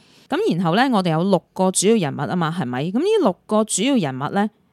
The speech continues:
你睇佢嘅方向，男人就係同一組嘅，全部都係男人組咧，就係向左邊㗎嘛，塊面，即係包括富翁同埋呢個嘅，呃，<laughs> 二世祖，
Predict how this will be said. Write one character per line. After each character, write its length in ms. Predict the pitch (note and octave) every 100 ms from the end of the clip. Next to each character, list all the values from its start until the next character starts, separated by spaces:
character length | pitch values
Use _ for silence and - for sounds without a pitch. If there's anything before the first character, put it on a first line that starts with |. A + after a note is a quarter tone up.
| _
你 220 | F3+ F#3 A3+
睇 420 | G#3+ D3+ F3 C4+
佢 300 | A3+ D#3 E3
嘅 160 | E3
方 360 | E3 A3 G#3 A3
向， 260 | F3+ D3 -
男 200 | D3+ C#3
人 280 | C#3+ F3 G#3+
就 140 | -
係 60 | E3
同 120 | E3+
一 40 | E3+
組 340 | G#3+ C#3 F3
嘅， 100 | D3+
全 220 | C#3+ D3+
部 100 | D3
都 80 | F3+
係 40 | G3+
男 180 | B2
人 160 | C3 D#3
組 160 | F3+ D3
咧， 100 | F#3
就 60 |
係 160 | C#3+ C#3
向 200 | E3 D#3
左 120 | - A2+
邊 200 | E3+ E3+
㗎 60 | E3+
嘛， 200 | D3+ C#3+ _ _
塊 200 | D#3+ C#3+
面， 340 | D3+ B2+ A#2 - _ _ -
即 80 | A#3+
係 60 |
包 300 | A3+ A3+ A#3
括 180 | A3+ F#3
富 260 | E3+ - G#3+
翁 320 | B3 D#4 E4 -
同 180 | - D3+
埋 160 | A#2+ B2+
呢 100 | G#3
個 120 | G3+
嘅， 100 | F3
呃， 580 | C#3+ C3+ C3+ C#3 - B2
<laughs> 0 | C#3 - F#3 -
二 60 |
世 420 | F#3+ G3+ - F#3
祖， 200 | G#3+ -